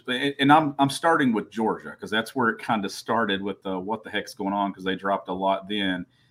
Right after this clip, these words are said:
then ultimately dropped all the way down to ninety-eight, but then they climbed back up, you know, pretty far,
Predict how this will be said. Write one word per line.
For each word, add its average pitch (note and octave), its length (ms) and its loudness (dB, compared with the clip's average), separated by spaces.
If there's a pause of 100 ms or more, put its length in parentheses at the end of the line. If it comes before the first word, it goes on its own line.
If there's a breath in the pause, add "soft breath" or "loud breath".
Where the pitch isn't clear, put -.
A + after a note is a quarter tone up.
(220)
then G2 140 -6
ultimately G2+ 340 -2
dropped G2 240 0
all G2+ 60 0
the F#2+ 40 0
way G2 60 0
down F#2+ 180 2
to F#2 40 -2
ninety-eight, F#2+ 480 -2
but F#2+ 100 -14
then G2+ 140 -2
they F#2+ 100 0
climbed G#2 400 0
back G#2 260 -2
up, G#2+ 280 -4 (520)
you F2+ 60 -18
know, G#2 80 -10
pretty A2 240 -2
far, - 420 4